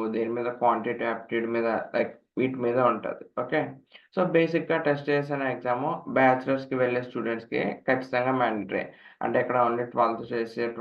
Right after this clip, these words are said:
బ్యాచిలర్స్ అక్కడ చదువుదాం అనుకున్న వాళ్ళకి ఖచ్చితంగా మ్యాండేటరీ, ఆ,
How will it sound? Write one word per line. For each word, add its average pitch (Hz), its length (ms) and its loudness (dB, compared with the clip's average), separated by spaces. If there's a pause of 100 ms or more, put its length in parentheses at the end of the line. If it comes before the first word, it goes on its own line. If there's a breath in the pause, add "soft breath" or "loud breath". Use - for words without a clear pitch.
(140)
బ్యాచిలర్స్ 117 440 2
అక్కడ 113 180 0
చదువుదాం 117 500 -2
అనుకున్న 117 360 -4
వాళ్ళకి 110 320 -4
ఖచ్చితంగా 131 460 -2
మ్యాండేటరీ, 113 640 0
ఆ, 113 480 2